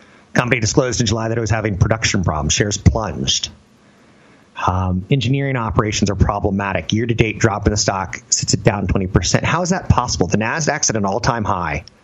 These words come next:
and Intel's down twenty percent for the year. So you, when you see a big pension fund selling Apple, you go, "Okay, I get it. All-time high, I get it. They have obligations. They're,"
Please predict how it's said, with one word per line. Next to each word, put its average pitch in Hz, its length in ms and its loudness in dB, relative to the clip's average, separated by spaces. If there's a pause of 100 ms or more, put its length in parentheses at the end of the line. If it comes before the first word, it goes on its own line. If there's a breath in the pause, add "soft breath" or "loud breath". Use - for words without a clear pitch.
(300 soft breath)
and 101 120 0
Intel's 117 400 -2
down 98 260 0
twenty 90 200 0
percent 90 320 -2
for - 60 -8
the 80 100 -2
year. 73 240 -4 (800 loud breath)
So 175 320 0
you, 160 160 2
when 165 120 2
you 160 80 0
see - 680 0
a 135 60 4
big 110 300 6
pension 127 260 4
fund 101 480 0 (180)
selling 110 280 0
Apple, 95 300 0
you 95 100 0
go, 107 140 0
"Okay, 156 200 -2
I 330 140 0
get 302 180 2
it. - 200 -4 (240)
All-time 175 360 0
high, 151 260 -2
I 202 60 -2
get 240 200 2
it. 127 160 -2
They 131 120 2
have 147 140 0
obligations. 143 720 -2
They're," 156 300 -2